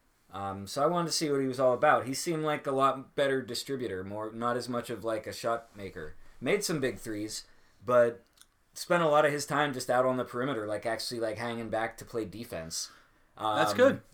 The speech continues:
Speaker 1: I, and part of it's 'cause it's Kansas, and, you know,
Speaker 2: Yeah.
Speaker 1: they're, they're gonna break it on you if they can. But, um, I, I enjoyed it. You know, it was, it was a pretty
Speaker 2: Well,
Speaker 1: good college
Speaker 2: we're in that
Speaker 1: basketball
Speaker 2: season
Speaker 1: game.
Speaker 2: right now that Steelers are done. Uh, Super Bowl's gonna be over,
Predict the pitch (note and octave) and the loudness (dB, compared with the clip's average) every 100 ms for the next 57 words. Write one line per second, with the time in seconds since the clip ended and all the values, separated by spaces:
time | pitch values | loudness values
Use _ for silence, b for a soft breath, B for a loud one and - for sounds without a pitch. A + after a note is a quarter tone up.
0 | - - C3 C#3+ C#3 D#3+ D#3 C#3 C3+ - | -20 -2 2 2 2 6 6 6 0 -2
1 | B2 A2+ - B2+ B2+ A2+ A2+ - G#2+ G2 | -2 -4 -4 -2 -2 -4 -6 -6 -8 -10
2 | E2+ G#2+ G#2+ G2+ A#2 C3+ C#3+ A#2 A2+ A2 | -12 -12 -8 -4 0 2 0 -2 -2 -4
3 | F#2+ A2 G#2+ A2 G#2 G2+ G2+ G2 F#2+ F2+ | -6 -6 -4 -4 -4 -6 -8 -8 -10 -8
4 | A2+ G#2 G2+ - b b b b - A#2 | -6 -6 -8 -14 b b b b 0 0
5 | A2 G#2 G2+ G2 - _ - - - C3 | 2 -2 -4 -10 -16 _ -20 -20 -4 -2
6 | B2 - C3+ D3 B2 D3 G#2 F#2 - A2 | 0 2 4 2 0 0 0 -4 -14 -12
7 | G#2+ A2 A#2 A2+ G#2 A2+ B2 A2+ F#2 F2 | -8 -6 -6 -8 -8 -6 -6 -6 -10 -14
8 | - - - _ - F3+ F3 C#3+ - G#3 | -16 -20 -20 _ -2 6 6 6 8 10
9 | A#3+ B3 G#3+ - A3 F#3 F#3+ F3+ E3+ F3 | 12 10 8 6 2 4 4 2 2 4
10 | F3+ F3 D3 - D#3 E3 D#3 D3+ D#3 D#3 | 4 4 2 -4 -2 -2 -2 -2 -2 -2
11 | D3 b b b b - A#2 B2 B2+ B2+ | -4 b b b b -6 2 4 6 4
12 | B2+ D#3+ D#3 E3 D3 D#3 D3+ D#3 D3+ D#3 | 2 -2 -2 -4 -2 0 4 6 6 6
13 | C#3+ | 2